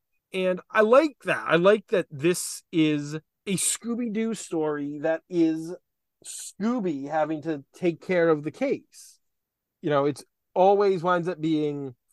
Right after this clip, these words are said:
Freddy with the trap and Velma with the brains, but no, Scooby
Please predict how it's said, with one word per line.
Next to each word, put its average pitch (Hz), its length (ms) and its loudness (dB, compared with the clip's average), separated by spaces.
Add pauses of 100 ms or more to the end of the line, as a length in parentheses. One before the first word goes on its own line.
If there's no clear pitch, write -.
Freddy 190 320 4
with 175 160 0
the 185 80 -8
trap 170 480 2
and 147 180 -4
Velma 170 360 2
with 156 160 -4
the 156 80 -12
brains, 208 440 -2
but 185 140 -12
no, 226 300 2
Scooby 165 1000 -8